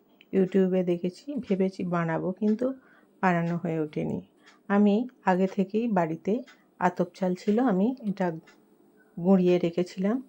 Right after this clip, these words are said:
আর সেই আতপ চাল দিয়ে বানাবো আজকে আতপ চালের রুটি। রুটিটা সত্যি অসম্ভব সুন্দর খেতেও হয়েছিল, নরম তুলতুলে। আর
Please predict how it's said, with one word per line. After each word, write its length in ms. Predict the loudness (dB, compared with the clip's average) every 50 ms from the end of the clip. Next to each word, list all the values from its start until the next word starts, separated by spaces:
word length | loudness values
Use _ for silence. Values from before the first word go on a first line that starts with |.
| _ -20 _ -20 -20 _ _ -4
আর 180 | -2 -2 -2
সেই 280 | -4 -2 -2 -2 0 0
আতপ 260 | 0 0 -2 -4 -6 -4
চাল 200 | -2 -2 -2 0
দিয়ে 180 | 0 -2 -2 -2 -4
বানাবো 360 | -4 -4 -4 -6 -4 -4 -2
আজকে 300 | -4 -4 -6 -6 -4 -4
আতপ 280 | -4 -4 -4 -6 -10 -10 _
চালের 320 | -8 -6 -4 -2 -2 -2 -4 -6 _ _ _ -20 -20 _ _ _ _ _ _ _ _ _ _ _ _ _ _ -4
রুটি। 440 | 2 2 2 2 2 -2 -8 -8 -8 -12 _ _ _ _ _ _ _ _ _ _ _ _ _ _ _ _ _ _ 2
রুটিটা 380 | 2 2 2 2 0 0 0
সত্যি 440 | -2 0 0 0 0 0 -2 0 2
অসম্ভব 540 | 2 2 0 0 -2 0 2 2 0 0 -6 -12
সুন্দর 420 | -12 -6 -4 -2 -2 0 -2 -4 -4 -4
খেতেও 460 | -8 -8 -8 -4 -2 -2 -2 -2 -4 -4
হয়েছিল, 440 | -6 -8 -8 -10 -10 -8 -6 -4 -2
নরম 420 | -2 -2 -2 -2 0 0 0 -2
তুলতুলে। 600 | -2 -4 -6 -8 -8 _ -8 -8 -6 -6 -6 -8 -10 _ _ _ _ _ _ -20 -20 -20 -20 _ _
আর 180 | 0 2 2